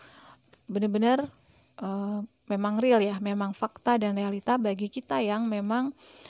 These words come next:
rutin melakukan amalan, eh, sholat tahajud. Jadi kalau ada apa-apa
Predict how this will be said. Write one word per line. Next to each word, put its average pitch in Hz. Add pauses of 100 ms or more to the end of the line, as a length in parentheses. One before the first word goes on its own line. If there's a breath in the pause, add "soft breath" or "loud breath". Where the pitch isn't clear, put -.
(140 loud breath)
rutin 269 (320 loud breath)
melakukan 226
amalan, 208
eh, 220
sholat 208 (160)
tahajud. 208 (480 loud breath)
Jadi 214
kalau 226
ada 214
apa-apa 240